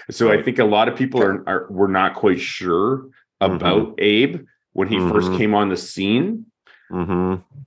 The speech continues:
Speaker 1: What's the deal? Is this somebody we can trust? It doesn't, it's, it's, it's a little out of, out of the ordinary, but, um,
Speaker 2: I
Speaker 1: but we
Speaker 2: getcha.
Speaker 1: know.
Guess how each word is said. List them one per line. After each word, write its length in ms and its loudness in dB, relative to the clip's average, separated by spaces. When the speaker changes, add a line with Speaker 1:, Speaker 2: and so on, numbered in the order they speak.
Speaker 1:
What's 540 -2
the 200 -2
deal? 600 0
Is 220 -2
this 160 -6
somebody 320 0
we 160 -4
can 140 -6
trust? 580 0
It 120 -8
doesn't, 360 2
it's, 440 -10
it's, 160 -10
it's 120 -8
a 40 -2
little 320 2
out 200 4
of, 240 -2
out 160 2
of 160 -2
the 100 0
ordinary, 460 0
but, 360 0
um, 540 2
Speaker 2:
I 120 -2
Speaker 1:
but 100 2
we 140 4
Speaker 2:
getcha. 80 4
Speaker 1:
know. 480 -2